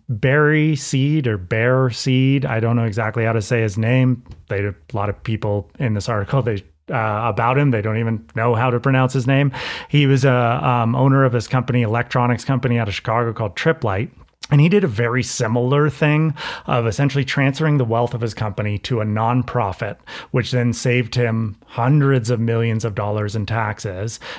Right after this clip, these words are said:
And then he gave the largest single private donation, um, to a political group, being one point six five billion dollars to the Federalist Society,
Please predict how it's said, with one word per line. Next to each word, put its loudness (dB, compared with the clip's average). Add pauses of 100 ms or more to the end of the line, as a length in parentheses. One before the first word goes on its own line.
And 2
then 4
he 2
gave 0
the 0
largest 0
single 2
private -4
donation, 0 (300)
um, 0
to -2
a -2
political 0
group, -6
being 0
one 2
point -2
six -4
five -4
billion 2
dollars -2
to -4
the -4
Federalist -2
Society, -6